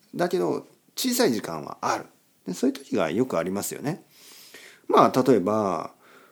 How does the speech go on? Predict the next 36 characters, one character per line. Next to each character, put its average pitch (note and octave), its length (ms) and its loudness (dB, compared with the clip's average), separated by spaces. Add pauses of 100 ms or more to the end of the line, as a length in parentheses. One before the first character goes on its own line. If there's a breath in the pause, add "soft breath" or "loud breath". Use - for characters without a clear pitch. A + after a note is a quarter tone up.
(180 soft breath)
ま E3 280 4
あ、 A2+ 80 -2
例 G#2+ 120 2
え - 20 4
ば - 80 -14
昼 B2 260 8
ご A#2 140 6
飯 G2 140 -2
の C#2+ 180 -12 (260)
時。 - 420 -8 (720 soft breath)
昼 D#3+ 260 6
ご F#3 120 8
飯 D3 120 4
の F#2 160 -2
時 E2+ 140 -8
間 F2 240 -6
っ - 20 -10 (300)
て E2 100 -4
い E2 140 -2
う D#2+ 60 -8
の D#2 140 -10
は、 D2+ 160 -10
ほ - 120 -10
と C#3+ 140 4
ん B2+ 60 6
ど G2 60 0
の E2 100 -6
会 F2 220 -6
社 F2 160 -6
で E2+ 80 -6
は、 F#2 380 -2
ま F#2 100 -8
あ、 - 40 -8
一 A2 240 0
時 B2+ 80 4
間、 - 240 -8